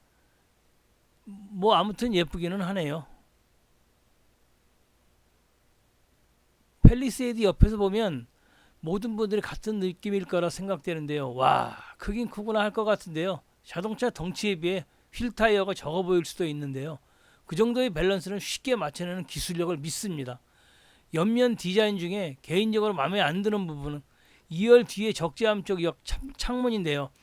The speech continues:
살짝 트럭 냄새가 나죠. 그 부분만 빼면 덩-,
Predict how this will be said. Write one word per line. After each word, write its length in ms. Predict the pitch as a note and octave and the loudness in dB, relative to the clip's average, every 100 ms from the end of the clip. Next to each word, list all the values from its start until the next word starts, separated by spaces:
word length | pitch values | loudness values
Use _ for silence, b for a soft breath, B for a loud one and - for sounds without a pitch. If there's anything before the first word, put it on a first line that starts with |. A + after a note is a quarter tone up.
| b b - | b b -16
살짝 340 | - A3 A#3 | -10 -6 -6
트럭 260 | - A#3+ B3 | -2 -2 0
냄새가 420 | A#3 G3 D#3+ D#3 | 0 0 -2 -2
나죠. 340 | C3 B2 E3 - b b b b | -4 -4 -8 -10 b b b b
그 180 | - A3 | -2 0
부분만 520 | A#3+ A#3 A3 A#3 G3+ | 0 0 4 4 4
빼면 340 | G#3+ G#3+ G#3 | 0 0 -2
덩-, 240 | - E3 | -2 -2